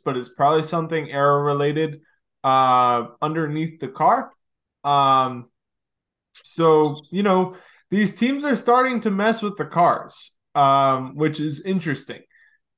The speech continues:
Um, and what's also interesting, I don't know if you noticed this, Connor, but when all the, when, when, when, um, Hen-, when nascar lost the Hendrick appeal, um,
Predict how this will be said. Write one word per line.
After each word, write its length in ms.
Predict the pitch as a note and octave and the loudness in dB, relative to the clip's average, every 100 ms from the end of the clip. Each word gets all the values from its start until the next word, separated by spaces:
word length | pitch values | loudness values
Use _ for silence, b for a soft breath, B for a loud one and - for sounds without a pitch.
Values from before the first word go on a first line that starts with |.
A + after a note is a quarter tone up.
| _ | _
Um, 500 | B2+ A#2+ A2+ A2 A2+ _ - | 0 2 2 -2 -6 _ -2
and 380 | D3+ D3 C#3+ D#3+ | 0 0 -2 -4
what's 200 | E3+ A#3+ | -2 2
also 300 | C4+ B3 G3+ | 2 2 0
interesting, 460 | F#3 F3 E3 F3 | 0 -6 -4 -2
I 60 | F#3 | 0
don't 180 | C#4+ C#4+ | 0 2
know 120 | C#4+ | 0
if 120 | C#4 | 0
you 80 | G3+ | -2
noticed 420 | F3 F#3 D#3 - | 0 2 0 -4
this, 180 | A#2 - | -10 -8
Connor, 320 | C3 B2 B2+ | -4 -2 -2
but 160 | B2+ C3+ | -2 -2
when 160 | D3+ | 0
all 260 | F3 A#3 A3 | 2 2 2
the, 400 | G3 D#3+ C#3 C#3+ - D#3+ | 2 0 -2 -12 -20 -4
when, 300 | D#3 D3+ D#3 | -2 0 0
when, 340 | D#3 D3 C3+ | 0 0 -2
when, 340 | C#3+ C3+ C3 _ _ _ _ | -4 -4 -8 _ _ _ _
um, 600 | A#2+ A2+ A2 A2 A2 A2 _ _ _ _ _ | 0 2 2 -2 -8 -20 _ _ _ _ _
Hen-, 440 | G3 A#3 A#3 D3 D3 | -2 -2 -4 -12 0
when 180 | D#3+ D#3+ | 0 2
nascar 560 | A#3+ C#4+ - A3 G3 | 0 0 -2 -2 0
lost 380 | E3+ E3 D#3+ - | 4 4 2 -2
the 80 | C3+ | -6
Hendrick 440 | C#3 C3+ C3+ B2+ | -4 -4 -6 -6
appeal, 500 | A#2 - A2+ G2+ G#2 _ _ _ _ _ | -10 -8 -8 -8 -14 _ _ _ _ _
um, 600 | B2 A#2 A2+ A2+ A2 G#2+ | -2 2 2 2 -2 -6